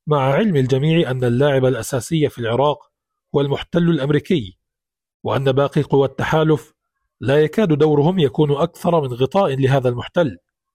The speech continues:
ومع ذلك تتبجح الحكومة العراقية بهذا الإنجاز، وهو إنهاء دور التحالف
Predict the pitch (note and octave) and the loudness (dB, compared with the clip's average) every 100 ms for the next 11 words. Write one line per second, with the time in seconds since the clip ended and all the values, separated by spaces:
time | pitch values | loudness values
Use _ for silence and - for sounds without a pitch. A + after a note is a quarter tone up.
0 | _ _ _ _ _ _ - C#3 D#3 D#3+ | _ _ _ _ _ _ -4 -2 0 0
1 | F3+ D#3 D3 - _ _ _ _ _ - | 2 2 -2 -6 _ _ _ _ _ -6
2 | D3 G3+ E3 D#3 C3+ C3+ - D#3 D3+ C#3 | -2 0 0 -2 -2 -4 0 0 2 0
3 | A#2 A#2+ B2 D3+ D#3 C#3+ B2 C#3 C#3 A#2+ | 0 0 0 0 0 0 0 2 0 -2
4 | A2+ A#2+ C#3+ C3+ A2 _ _ _ _ - | -4 0 0 0 -6 _ _ _ _ -2
5 | A#2 C#3 C3 B2+ C#3 C#3 C3+ C#3 D3+ - | 2 2 0 0 2 2 2 2 2 -2
6 | C3+ C#3+ C#3+ D#3 - | -2 0 2 0 -2